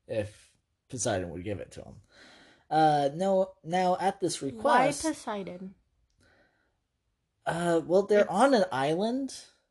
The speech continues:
Speaker 2: Oh.
Speaker 1: nation. It's, uh, it's the island of Crete. It's actually where they're at, uh, where this is all going down.
Speaker 2: Mm-hmm.
Speaker 1: And that was, I think that was their major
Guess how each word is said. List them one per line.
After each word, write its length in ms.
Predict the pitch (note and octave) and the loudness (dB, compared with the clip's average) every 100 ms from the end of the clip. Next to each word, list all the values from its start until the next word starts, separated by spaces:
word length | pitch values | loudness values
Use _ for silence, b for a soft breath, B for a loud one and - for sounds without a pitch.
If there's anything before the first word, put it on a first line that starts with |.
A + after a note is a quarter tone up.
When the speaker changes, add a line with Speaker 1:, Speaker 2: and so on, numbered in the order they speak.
| _ | _
Speaker 2:
Oh. 520 | G3+ G#3 G#3 G#3 G3 F3 | -4 0 2 0 -2 2
Speaker 1:
nation. 500 | F3+ G3 - A#3 A#3+ | 4 4 2 -2 -2
It's, 260 | E3 D#3+ - | -2 -2 4
uh, 360 | F#3+ E3 C#3+ B2 | 6 8 6 2
it's 520 | C#3 - - - - _ - | -4 -6 -10 -12 -18 _ -6
the 120 | E3+ | -2
island 320 | D3+ D#3+ E3 | 0 0 0
of 160 | D3+ - | -2 -6
Crete. 520 | - E3 G#3+ - - _ _ | -4 -4 -4 -14 -20 _ _
It's 180 | - - | -16 -6
actually 400 | D3 C#3+ - C#3+ | -2 -2 -4 -6
where 200 | C#3 C#3 | 2 2
they're 260 | C3 B2 - | 2 0 -2
at, 160 | G#2 - | -10 -8
uh, 180 | C3+ B2+ | -6 -4
where 200 | A#2+ B2+ | 0 -2
this 240 | B2 A2 | -2 -6
is 100 | A2+ | -4
all 220 | B2+ A#2+ B2 | -2 0 0
going 320 | B2 A#2+ A#2+ | -4 -4 -4
down. 360 | A2+ A#2 D3 D3+ | -6 -4 -6 -6
Speaker 2:
Mm-hmm. 280 | G#3 G3 F#3+ G3 B B B B - | -4 -4 -8 -12 B B B B -4
Speaker 1:
And 680 | C#3 C3 B2+ B2 A#2+ A#2 | -2 0 0 0 -2 -4
that 180 | B2 A#2+ | -2 -2
was, 500 | A2+ A2 G#2+ - - - - | -4 -6 -8 -8 -12 -16 -14
I 80 | A#2+ | -12
think 180 | D3 | -10
that 120 | B2+ A#2+ | -6 -6
was 280 | A2 G#2 - _ _ _ | -6 -10 -16 _ _ _
their 180 | B2 A2 | -6 -4
major 680 | A2+ G#2+ G#2 G#2 G2 G2 | -6 -6 -4 -4 -4 -6